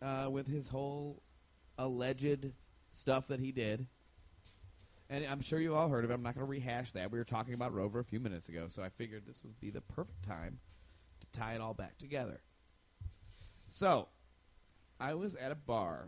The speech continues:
with a girl, and I'm not gonna name any more names. I, okay,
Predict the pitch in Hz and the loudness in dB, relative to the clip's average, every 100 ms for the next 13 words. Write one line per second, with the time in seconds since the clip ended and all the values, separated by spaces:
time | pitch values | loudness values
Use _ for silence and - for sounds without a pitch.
0 | - 104 107 - 120 113 85 73 107 - | -12 -10 -10 -12 -10 -6 -4 -6 -8 -12
1 | - - - - - - - - 92 92 | -20 -20 -20 -20 -20 -20 -20 -14 -8 -6
2 | 87 120 123 117 113 117 123 135 151 143 | -4 -4 -2 -2 0 0 -2 0 0 0
3 | 92 82 90 98 - 127 - 156 135 | 0 -2 -4 -8 -4 -4 -2 -2 -2